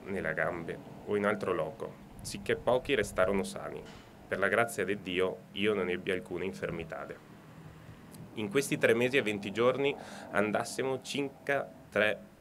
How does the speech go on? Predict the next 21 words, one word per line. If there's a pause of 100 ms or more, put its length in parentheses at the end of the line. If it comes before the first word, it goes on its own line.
quattromila
leghe
in
uno
golfo
per
questo
Mar
Pacifico. (500)
In
vero
è
bene
Pacifico,
perché
in
questo
tempo
non
avessimo
fortuna,